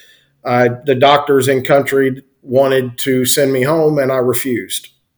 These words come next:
And I said, "I'm not gonna leave my team." So I stayed in country for three months with my knees just destroyed.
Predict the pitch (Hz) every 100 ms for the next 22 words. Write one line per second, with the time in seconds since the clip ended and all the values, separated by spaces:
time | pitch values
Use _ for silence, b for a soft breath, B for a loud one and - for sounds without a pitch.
0 | _ _ _ _ _ _ _ _ - 123
1 | 123 131 117 131 131 131 135 131 127 127
2 | 131 139 - 196 190 185 175 151 135 120
3 | 147 143 131 127 151 139 135 - 120 147
4 | 139 139 143 131 - 139 123 127 127 131
5 | 135 123 117 - - 120 - _ 107 107
6 | - 104 101 90 -